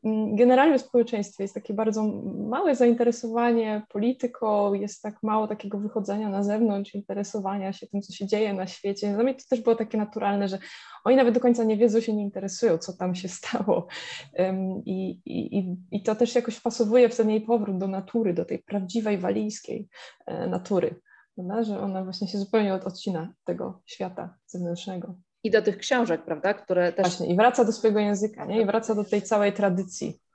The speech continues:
Speaker 2: Mhm.
Speaker 1: Bo to jest taki bardzo ważny wątek, ja myślę, że on często może trochę umykać, e, w Polsce,
Speaker 2: Mhm.
Speaker 1: e, ale, mm, bo to jest też książka pisana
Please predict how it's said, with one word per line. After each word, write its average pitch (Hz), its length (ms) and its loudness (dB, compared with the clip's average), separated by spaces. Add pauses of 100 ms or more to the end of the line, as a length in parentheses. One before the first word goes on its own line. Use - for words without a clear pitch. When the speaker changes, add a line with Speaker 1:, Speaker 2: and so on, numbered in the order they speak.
(320)
Speaker 2:
Mhm. 185 420 -8 (540)
Speaker 1:
Bo 214 60 4
to 214 60 4
jest 226 100 4
taki 220 140 0
bardzo 226 260 6
ważny 226 240 6
wątek, 233 300 6
ja 214 60 -2
myślę, 220 180 0
że 226 60 0
on 220 60 0
często 226 240 -4
może 208 160 -2
trochę 214 240 -2
umykać, 202 560 0
e, 185 380 -4
w 185 80 -12
Polsce, 247 500 2 (400)
Speaker 2:
Mhm. 196 280 -4
Speaker 1:
e, - 60 -4
ale, 202 360 0
mm, 202 380 -2 (160)
bo 185 120 -2
to - 140 0
jest 262 100 4
też 247 120 0
książka 294 300 0
pisana 240 640 2